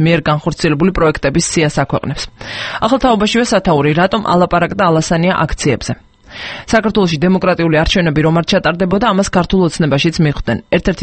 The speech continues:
ინტერვიუში ივანიშვილმა განაცხადა, საჭირო თუ გახდა, ხალხს ქუჩაში გამოვიყვანო. ამის შემდეგ კოალიციის სხვა წევრებსაც გაუნათდათ გონება და ახლა ერთმანეთის მიყოლებით გაიძახიან, "მამულს თუ დასჭირდა, ქუჩის აქციებსაც მოვაწყობთო", ეს განცხადება ყველაზე ადრე ირაკლი ალასანიამ გააკეთა, წერს ახალი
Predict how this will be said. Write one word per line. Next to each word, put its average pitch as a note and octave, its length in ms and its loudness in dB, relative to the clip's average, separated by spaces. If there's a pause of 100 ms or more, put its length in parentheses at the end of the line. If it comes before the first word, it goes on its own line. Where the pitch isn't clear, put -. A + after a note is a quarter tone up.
ინტერვიუში E3 480 0
ივანიშვილმა D#3 480 0
განაცხადა, D#3+ 480 0
საჭირო D#3+ 400 0
თუ D#3+ 160 0
გახდა, D#3 240 -2
ხალხს F3 320 -2
ქუჩაში D3+ 400 0
გამოვიყვანო. D3 580 0 (460)
ამის D3+ 160 2
შემდეგ F#3+ 240 2
კოალიციის E3 480 0
სხვა G3 160 0
წევრებსაც F#3 460 -2 (100)
გაუნათდათ D#3 560 0
გონება E3 320 2
და G#3 160 0
ახლა F3+ 200 0
ერთმანეთის D#3+ 520 0
მიყოლებით D3+ 480 0
გაიძახიან, D3 500 0 (380)
"მამულს D#3 360 2
თუ D3+ 120 0
დასჭირდა, E3+ 480 0
ქუჩის F3+ 320 -2
აქციებსაც D3+ 560 -2
მოვაწყობთო", D3 480 0
ეს C#3 160 0
განცხადება F3 480 0
ყველაზე D3+ 320 0
ადრე C#3+ 200 -2 (360)
ირაკლი F#3+ 320 0
ალასანიამ D#3+ 560 0
გააკეთა, C#3 400 -2
წერს D3+ 240 -2
ახალი D3+ 240 0